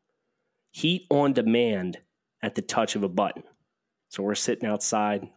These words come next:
All you gotta do is push a button and suddenly you're no longer in the frigid winds of the wintry north.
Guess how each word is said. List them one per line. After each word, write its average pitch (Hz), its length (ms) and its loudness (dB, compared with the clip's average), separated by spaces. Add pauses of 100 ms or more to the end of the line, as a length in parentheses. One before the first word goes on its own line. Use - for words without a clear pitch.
All 117 60 -8
you 104 80 -2
gotta 117 100 0
do 113 80 2
is 107 100 -2
push - 300 0
a 127 60 -2
button 131 320 2
and 113 100 2
suddenly 127 400 2
you're 113 220 2
no 120 260 4
longer 131 400 2
in 127 160 0
the 113 140 2
frigid 131 720 0 (340)
winds 127 480 4
of 104 240 -4
the 107 160 0
wintry 117 480 2
north. 120 520 0